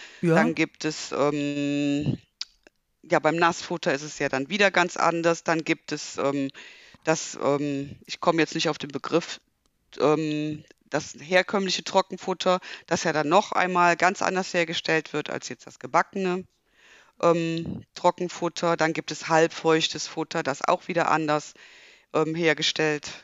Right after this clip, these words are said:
Speaker 1: Das sind mehr
Speaker 2: wird.
Speaker 1: so diese weichen
Speaker 2: Dann gibt
Speaker 1: Kau-Leckerlis, ne?
Speaker 2: Genau.
Speaker 1: Mhm.
Speaker 2: Ja, genau. Dann gibt es ja auch noch das, ähm, kaltgepresste Futter, das auch wieder anders hergestellt wird.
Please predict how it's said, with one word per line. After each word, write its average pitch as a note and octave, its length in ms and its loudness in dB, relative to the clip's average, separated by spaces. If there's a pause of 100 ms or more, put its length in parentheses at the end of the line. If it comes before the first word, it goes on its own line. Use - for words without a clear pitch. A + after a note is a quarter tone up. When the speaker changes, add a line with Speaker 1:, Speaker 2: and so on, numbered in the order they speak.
(100)
Speaker 1:
Das D#3+ 140 2
sind D#3 80 6
mehr E3+ 140 8
Speaker 2:
wird. E3 80 6
Speaker 1:
so E3+ 100 4
diese E3 240 2
weichen E3 320 4
Speaker 2:
Dann E3+ 380 6
gibt D#3 120 -4
Speaker 1:
Kau-Leckerlis, E3+ 540 2
ne? G3 60 6
Speaker 2:
Genau. C#3 500 4
Speaker 1:
Mhm. F3+ 340 -2
Speaker 2:
Ja, F#3 160 6
genau. D3 420 0
Dann D#3 140 0
gibt - 220 -4
es E3 100 -8
ja - 160 0
auch - 140 -6
noch E3 240 -4
das, - 400 -2
ähm, C3 360 -6 (460)
kaltgepresste G#3 1000 2
Futter, F#3 520 -4
das - 260 -8
auch A3+ 240 4
wieder G3 240 4
anders F3 360 -2
hergestellt D#3+ 680 -2
wird. D3 260 -6